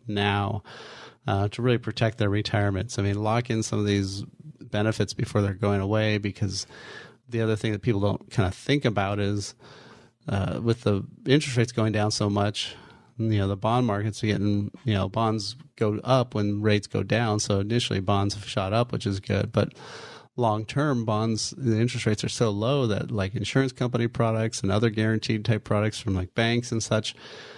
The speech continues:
you know, all your foundational assets are gonna all go down in, in terms of earning ability. So now is the time to take some action, lock in some of it, especially from the insurance company side for foundational money. I mean, if you want some money guaranteed and you want some really good benefits,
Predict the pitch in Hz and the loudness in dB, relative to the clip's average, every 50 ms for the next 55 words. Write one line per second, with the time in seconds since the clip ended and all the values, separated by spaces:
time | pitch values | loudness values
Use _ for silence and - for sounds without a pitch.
0 | - - _ - 139 117 98 - 120 139 147 127 117 - 117 113 110 107 107 107 | -20 -20 _ -6 -4 -2 0 0 0 0 0 0 -2 -2 0 0 0 2 2 0
1 | 120 120 - - 107 98 98 104 127 147 - - - - - - 104 104 104 104 | 0 0 0 0 2 2 2 2 2 0 0 -2 -4 -4 0 0 2 2 2 2
2 | 101 - 110 123 127 117 110 98 95 90 104 104 110 113 107 104 101 98 95 101 | 2 2 4 4 4 4 2 0 0 0 0 2 2 2 2 2 0 0 -2 -2
3 | 104 101 - - 110 107 104 - 110 107 104 101 101 95 101 110 113 123 123 117 | -4 -4 -4 -2 -2 0 2 2 2 2 2 2 0 -2 0 0 0 2 2 2
4 | 107 98 92 - - - - - 110 120 107 - - 117 107 104 101 101 - - | 0 -2 -2 -2 -2 -2 0 0 -2 -2 -2 -2 0 0 2 2 0 -2 -6 -10
5 | - _ _ _ _ - 113 107 113 120 135 143 147 123 117 107 - 107 101 101 | -14 _ _ _ _ -6 -4 -2 0 2 2 2 0 0 0 0 0 0 0 0
6 | - - 107 101 - - 101 98 101 104 - - 101 98 98 101 107 101 - - | 0 -2 -2 -2 0 0 2 2 2 0 0 -2 0 2 4 4 2 2 2 0
7 | 104 104 - - 104 98 98 98 98 - - - 151 - - - - - 98 98 | 0 0 0 0 2 2 2 2 0 -2 0 0 2 2 2 0 2 2 2 2
8 | 98 98 98 - 113 113 113 - - - 123 123 123 123 123 - - 120 117 120 | 2 0 2 2 2 2 2 2 0 0 0 0 0 -2 0 0 0 2 2 2
9 | 117 120 - 123 - - 117 110 113 113 113 120 117 - - 120 117 117 120 120 | 0 -2 -4 -6 -2 0 2 2 4 4 2 2 0 0 0 0 2 2 2 2
10 | 120 123 123 123 - - _ _ _ _ _ _ _ _ _ _ _ - - - | 2 2 0 -2 -6 -12 _ _ _ _ _ _ _ _ _ _ _ -20 -4 0
11 | - 104 98 - - - 123 127 127 123 - 120 110 110 110 107 104 101 107 107 | 2 2 2 0 0 0 0 0 0 0 -2 -2 0 0 0 0 0 2 2 2
12 | 110 113 107 - - 117 113 113 113 104 101 98 101 110 110 107 104 - 104 104 | 2 2 0 -2 -2 0 2 2 2 2 2 0 0 0 0 -2 -2 -2 -2 0
13 | 104 110 113 110 98 110 107 98 - 107 104 110 107 - 117 104 - - | 0 0 0 2 2 2 0 2 2 2 2 2 2 0 0 -2 -2 -6